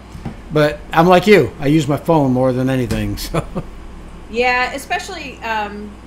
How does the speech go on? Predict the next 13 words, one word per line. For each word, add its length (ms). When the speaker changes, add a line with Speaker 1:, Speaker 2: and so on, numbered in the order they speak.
Speaker 2:
I, 120
I 140
like 260
my 140
phone 340
'cause 180
I 120
can 280
set 280
it 100
down 240
really 260
quickly, 460